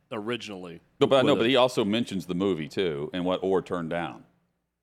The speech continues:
Speaker 2: It's weird.
Speaker 1: Yeah,
Speaker 2: I, I,
Speaker 1: well,
Speaker 2: again,
Speaker 1: his, uh, uh,
Speaker 2: there's
Speaker 1: but
Speaker 2: a lot of different numbers thrown around.
Speaker 1: Well, show the numbers. I mean, I, the,
Speaker 2: Right.
Speaker 1: the, the attorneys are saying this, then show the documents that say it. But that is coming from, directly from Tuohy's attorneys.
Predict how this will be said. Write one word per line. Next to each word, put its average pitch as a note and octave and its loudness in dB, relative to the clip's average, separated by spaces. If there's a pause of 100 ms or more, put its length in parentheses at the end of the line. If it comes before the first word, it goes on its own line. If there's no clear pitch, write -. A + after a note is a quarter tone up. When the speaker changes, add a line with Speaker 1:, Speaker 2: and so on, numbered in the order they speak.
(1200)
Speaker 2:
It's A#2 -4
weird. A#2+ 0
Speaker 1:
Yeah, D3+ 4
Speaker 2:
I, - 6
I, G3+ 4
Speaker 1:
well, D#3+ 4
Speaker 2:
again, E3 4
Speaker 1:
his, D#3 2
uh, - -8
uh, D#3 4
Speaker 2:
there's C#3+ 2
Speaker 1:
but D#3 4
Speaker 2:
a - 6
lot G3 6
of F3 -6
different D#3+ -2
numbers C#3 2
thrown F#2+ 0
around. D2 -4
Speaker 1:
Well, F3 -2
show A3+ 2
the F#3+ 2
numbers. D3+ -2
I B2+ 0
mean, C3+ 0
I, C#3 0
the, - -4
Speaker 2:
Right. A2 4
Speaker 1:
the, D3+ 4
the D3 2
attorneys F3 0
are C#3+ -2
saying E3 2
this, C#3 -4
then C3+ -4
show D#3+ 2
the C#3+ -2
documents C3 -2
that A2 -10
say D3 2
it. B2 -4
But B2+ 0 (360)
that E3 4
is F3 -2
coming D3 0
from, C3 -2
directly C3 0
from A#2+ -2
Tuohy's B2+ 0
attorneys. A2 -2